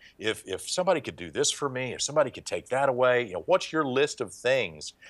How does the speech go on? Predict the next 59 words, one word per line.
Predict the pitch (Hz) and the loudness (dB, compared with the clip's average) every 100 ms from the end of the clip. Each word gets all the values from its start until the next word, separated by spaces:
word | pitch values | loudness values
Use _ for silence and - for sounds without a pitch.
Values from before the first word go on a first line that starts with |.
| - | -4
that | 95 98 - | 2 4 2
you | 117 | -4
wish | 113 120 147 101 | 0 2 2 0
would | 87 | -2
go | 101 90 | 2 4
away, | 95 104 | 6 4
you | 82 127 | 2 -8
wish | 107 156 - | -6 -2 0
somebody | 123 120 107 104 | -2 2 2 2
would | 85 85 85 | -2 -6 -4
handle | 110 156 143 | -4 -4 -4
for | - 85 80 | -4 -4 -2
you | 78 - - | -6 -12 -14
so | - 98 | -4 -2
that | 92 | -2
you | 139 | -4
could | - 107 | -2 0
just | 104 - | 0 4
focus | 101 92 92 | 4 4 2
on | 92 85 | 0 0
the | |
stuff | - 95 90 - | 0 2 2 0
that | - | -10
you | 80 | -4
love? | 92 120 87 | 4 4 4
So | 87 | -2
we | 95 | -6
get | 139 185 | -4 2
that | 175 175 90 | 4 6 6
out, | 82 - _ - - - | 4 2 _ -20 -20 -8
and | 104 123 | -4 0
then | 170 | 0
we | 196 | 0
move | 185 165 | 2 4
over | 170 151 | 4 2
to | - | 0
the | 135 160 | 0 0
integrator | 185 85 73 - | 2 0 -2 -2
profile. | 85 - 65 - | -2 0 0 0
So | 82 - | -4 4
what | 151 | 6
is | 170 | 6
the | 135 123 | 4 6
other | 139 147 | 6 4
side? | - 143 113 | 2 2 2
If | - | -2
you | 185 | -2
look | 196 - | 0 2
like | 143 127 160 | 2 2 -2
this, | 170 101 - _ _ _ | -2 -2 -6 _ _ _
what | 120 151 | 0 0
does | 143 | 2
that | 139 131 | 2 2
other | 123 143 | 0 0
side | 127 - 127 131 147 110 | 0 0 2 2 0 -4
need | 87 | -10
to | 82 | -10
look | 76 73 - | -10 -10 -8
like? | 67 73 - | -8 -8 -14